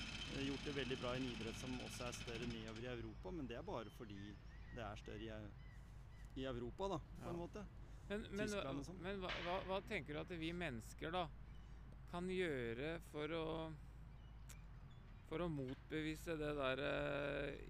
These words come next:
Speaker 2: utsagnet om at, at vi, vi mennesker elsker å trykke hverandre ned?
Speaker 1: Mm.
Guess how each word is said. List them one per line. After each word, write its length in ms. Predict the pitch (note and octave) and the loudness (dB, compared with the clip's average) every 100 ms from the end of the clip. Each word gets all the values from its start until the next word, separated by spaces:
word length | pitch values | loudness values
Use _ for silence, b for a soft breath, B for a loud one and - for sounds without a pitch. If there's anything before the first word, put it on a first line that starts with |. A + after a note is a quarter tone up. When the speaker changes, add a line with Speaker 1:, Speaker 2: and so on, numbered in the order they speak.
| - - - | -6 -6 -4
Speaker 2:
utsagnet 580 | C#3+ B2+ - A#2 A#2 C3 | -2 -2 -2 -2 -2 0
om 140 | C#3 C#3+ | 0 0
at, 400 | C#3 C3+ C3+ - | 0 0 0 -2
at 240 | C3+ - | -4 -2
vi, 480 | C#3 C#3 C#3 C3+ C3+ - - - - - - - | -2 2 2 2 0 -2 -10 -10 -10 -8 -8 -8
vi 180 | C3+ C#3 | -2 0
mennesker 540 | C#3+ A#2 G2+ - C3+ C3 - G#2+ - | 2 0 -2 -2 -2 -2 -6 -8 -4
elsker 500 | D#3+ B2 G2+ - C3 | -2 0 -2 -2 -2
å 60 | C3 | -2
trykke 260 | D#3 - A#2+ | -4 -4 -4
hverandre 440 | A2+ B2+ C3 D3 | -2 -2 -2 -2
ned? 340 | C#3+ F#3 - - - | -2 -4 -6 -10 -8
Speaker 1:
Mm. 240 | G#2+ G2 | -6 -6